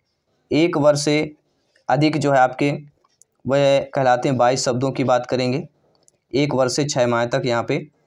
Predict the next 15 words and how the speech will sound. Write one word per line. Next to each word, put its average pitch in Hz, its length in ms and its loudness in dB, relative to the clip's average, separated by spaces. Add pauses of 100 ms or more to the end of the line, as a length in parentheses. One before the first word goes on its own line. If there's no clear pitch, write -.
(480)
and 123 240 0
एक 180 340 0
वर्ष 151 240 2
से 165 80 0
नौ 143 200 2
माह 143 180 0
तक 143 240 -2
में 143 100 0
आपका 131 340 0 (160)
एक 127 160 -2
सौ 139 120 -4
अठारह 123 340 0
की 131 140 -4
बात 127 260 0
करेंगे, 131 340 -4